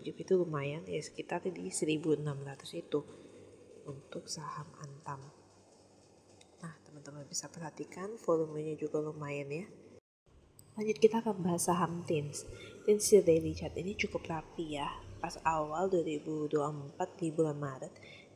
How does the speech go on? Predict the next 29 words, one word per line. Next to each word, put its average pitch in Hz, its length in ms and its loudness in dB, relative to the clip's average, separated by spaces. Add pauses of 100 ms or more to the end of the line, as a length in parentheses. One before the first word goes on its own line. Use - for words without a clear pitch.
ketika - 320 0
dia 151 240 0
narik, 143 480 -4
saham 160 320 -8
Tins 151 240 -4
ini 156 160 -6
volumenya 160 640 0
terlihat 156 240 -6
cukup - 320 -8
besar. 131 400 0 (720)
Nah, 131 160 -8 (400)
kita 147 240 -10
bisa 143 400 -4
lihat 147 400 -8
ini 165 240 -8
area 139 320 -6
supportnya - 560 -10
ini 156 160 -12
cukup - 320 -6 (640)
rapi 220 480 -2 (720)
di 196 80 -6
area 156 400 -8
sini, 220 720 -6 (1040)
sebelah - 320 -8
sini, 233 800 -6 (720)
ketiga - 400 -4
kali 147 320 -4
ngetes 156 320 -4
support, 180 480 -2